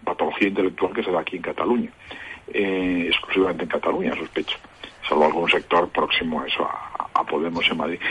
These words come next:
Es evidente que ahora mismo el último giro estratégico de I Z, digo de I Z porque dentro del P S C hay sectores que, que se han manifestado en contra, eh, tiene que ver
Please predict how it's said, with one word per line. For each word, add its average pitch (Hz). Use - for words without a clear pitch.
Es 165
evidente 143
que 98
ahora 92
mismo 90
el 101
último 131
giro 90
estratégico -
de 85
I 85
Z, 85
digo 131
de 156
I 127
Z 147
porque -
dentro 87
del 101
P 101
S 98
C -
hay -
sectores 107
que, 82
que -
se -
han 85
manifestado 80
en 76
contra, -
eh, 113
tiene 110
que 95
ver 104